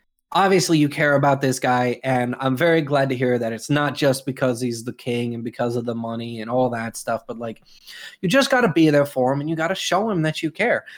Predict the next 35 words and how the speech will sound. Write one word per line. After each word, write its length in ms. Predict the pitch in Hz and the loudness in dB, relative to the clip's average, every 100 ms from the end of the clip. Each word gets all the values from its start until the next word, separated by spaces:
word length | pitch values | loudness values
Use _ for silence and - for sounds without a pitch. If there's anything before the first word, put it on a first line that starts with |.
| - 180 | -8 -2
I 80 | |
don't 140 | 370 - | 0 2
think 200 | 220 160 | 2 4
anything 460 | 277 415 180 175 | 4 6 4 4
in 100 | 147 | 2
this 180 | 131 127 | -2 -4
room 220 | 165 277 | -4 -4
would 160 | 240 123 | -4 0
really 260 | 185 233 151 | 0 2 2
just 320 | 135 120 127 | 0 -2 -2
do 280 | - 262 165 | 2 2 2
that. 400 | - 131 - - - - _ _ _ | 0 -2 -4 -8 -18 -20 _ _ _
And 120 | 139 180 | 2 2
obviously 440 | 285 247 - 208 | 4 2 0 0
you're 140 | 170 | 0
not 240 | 175 233 175 | 0 2 2
wanting 400 | 170 165 175 147 | 2 2 0 -2
for 140 | 123 | -2
money, 360 | 123 226 139 143 | 0 0 0 -4
so 360 | - 131 139 - | 0 0 0 -4
if 160 | 139 | -4
there 160 | 139 131 | -2 0
is 180 | 247 311 | 2 0
something 320 | 123 113 117 | -4 -4 -2
very 280 | 127 123 113 | 0 0 0
nice 340 | 143 254 - | -2 -2 -4
that 160 | 123 113 | -6 -4
you 120 | 131 | -4
want, 380 | 110 120 262 - | -4 -2 -4 -4
you 120 | 208 | -8
can 140 | - 254 | -4 -4
just 220 | 156 - | -4 -4
go 100 | 120 | -6
get 320 | 104 214 - | -2 -4 -4
it. 140 | - | -10